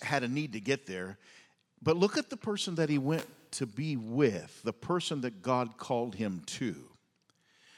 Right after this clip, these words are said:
She was an outcast. As I shared with you last week, she, she was half Jewish, and half whatever other origin came from the Canaan region.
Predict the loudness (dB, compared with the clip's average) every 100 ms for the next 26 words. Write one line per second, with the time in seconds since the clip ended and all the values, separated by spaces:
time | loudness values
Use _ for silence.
0 | -20 _ -2 4 4 6 6 4 2 -2
1 | -8 _ _ _ -8 -8 -6 -4 -4 -6
2 | -8 -8 -8 -10 -8 -6 -8 -14 _ _
3 | _ _ _ _ _ _ -4 -2 0 2
4 | 2 2 -2 0 2 4 2 0 -2 0
5 | 0 2 0 -2 -20 -20 -16 -4 2 4
6 | 4 4 2 0 4 4 2 -2 2 2
7 | 2 0 -2 -4 -8 _ -20 -20 _ _
8 | _ 2 2 2 0 2 0 -2 -8 0
9 | 2 2 2 0 0 2 2 4 2 -2
10 | -14 _ _ -2 2 4 4 2 -2 -4
11 | -8 -2 0 0 -2 -4 -4 -4 0 0
12 | 0 -2 -4 -6 -14